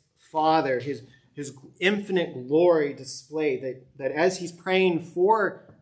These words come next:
the Ephesian Christians, he's completely focused on who God is, what God has done. And then what does he pray? He prays that, that the, the Father may give you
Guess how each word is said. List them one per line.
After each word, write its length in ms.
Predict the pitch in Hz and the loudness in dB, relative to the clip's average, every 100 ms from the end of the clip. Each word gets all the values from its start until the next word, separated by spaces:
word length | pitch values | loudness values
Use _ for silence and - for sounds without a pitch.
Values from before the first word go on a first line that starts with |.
| _ _ - | _ _ -2
the 100 | 156 | 0
Ephesian 440 | 156 180 151 147 | 2 2 2 -2
Christians, 580 | 160 156 - 160 151 - | 0 0 0 -2 -2 -2
he's 260 | 160 156 | -2 -2
completely 500 | - 147 170 180 147 | -4 -8 0 0 0
focused 640 | 143 - 165 170 165 139 127 | -6 -6 -4 -4 -4 -8 -10
on 180 | 120 117 | -14 -12
who 440 | 180 190 196 185 - _ _ | -4 -2 0 -2 -10 _ _
God 340 | 147 139 151 143 | -2 2 2 2
is, 440 | 147 117 110 - _ _ _ | 0 -2 -8 -16 _ _ _
what 400 | 131 160 185 151 | -2 0 0 -2
God 400 | 147 135 135 131 - _ _ - | -6 -4 -4 -8 -14 _ _ -12
has 260 | 151 131 | -10 -8
done. 440 | 120 147 143 110 113 - _ _ _ _ _ _ _ | -4 -2 -2 -4 -10 -20 _ _ _ _ _ _ _
And 100 | 151 | 0
then 160 | 175 175 | 4 4
what 120 | 175 | 4
does 100 | 175 | 2
he 100 | 170 | -4
pray? 280 | - 131 117 | -2 -2 -2
He 140 | 143 | -6
prays 340 | - 160 135 | -2 0 0
that, 240 | 135 120 - | -4 -8 -10
that 160 | 131 | -10
the, 160 | 131 135 | -8 -10
the 80 | 131 | -12
Father 720 | - 160 156 165 156 139 127 - _ _ _ _ _ _ 135 | -6 0 2 4 2 0 -6 -20 _ _ _ _ _ _ -2
may 220 | 147 135 | 0 0
give 420 | 139 160 180 147 | 0 2 2 0
you 540 | 139 127 120 120 - | -2 -2 -2 -6 -14